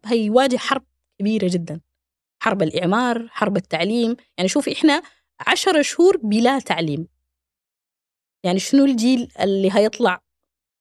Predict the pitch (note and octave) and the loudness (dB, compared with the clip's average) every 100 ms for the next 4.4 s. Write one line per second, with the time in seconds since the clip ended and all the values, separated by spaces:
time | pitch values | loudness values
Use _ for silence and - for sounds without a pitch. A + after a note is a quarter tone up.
0 | _ _ - G3+ F#3+ G3 F3+ - _ - | _ _ -2 0 0 0 -2 -4 _ -8
1 | F#3+ G3+ G3 - _ _ _ _ _ _ | -4 -2 -4 -8 _ _ _ _ _ _
2 | _ _ _ _ _ _ _ - A3+ D4 | _ _ _ _ _ _ _ -2 2 6
3 | A#3+ A3+ G3+ E3+ F#3+ A3 A3 A3 D#3 C#3 | 8 6 4 2 2 4 4 4 0 -2
4 | D#3+ C#3+ C3+ | -2 -2 -4